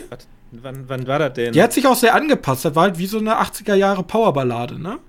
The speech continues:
Speaker 2: Was ich
Speaker 1: Wann,
Speaker 2: zum Beispiel übrigens gut
Speaker 1: wann
Speaker 2: find,
Speaker 1: hat die denn,
Speaker 2: weil
Speaker 1: wann hat
Speaker 2: ich
Speaker 1: die
Speaker 2: hab
Speaker 1: denn gesungen?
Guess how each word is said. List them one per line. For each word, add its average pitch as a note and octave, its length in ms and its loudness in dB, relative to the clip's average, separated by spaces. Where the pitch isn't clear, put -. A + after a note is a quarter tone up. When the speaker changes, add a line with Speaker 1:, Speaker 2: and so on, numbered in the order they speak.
Speaker 2:
Was C#3+ 140 0
ich - 60 -6
Speaker 1:
Wann, - 40 -8
Speaker 2:
zum F#3+ 100 2
Beispiel F#3 280 2
übrigens F#3+ 400 -2
gut C4 220 -2
Speaker 1:
wann C3 80 -6
Speaker 2:
find, E3+ 220 0
Speaker 1:
hat - 80 -20
die - 120 -10
denn, D#3 100 -8
Speaker 2:
weil F#3 140 6
Speaker 1:
wann F#3+ 60 -2
hat F#3 60 -10
Speaker 2:
ich F#3 60 -4
Speaker 1:
die - 60 2
Speaker 2:
hab A#3+ 80 0
Speaker 1:
denn D3+ 60 -14
gesungen? C#3 360 -16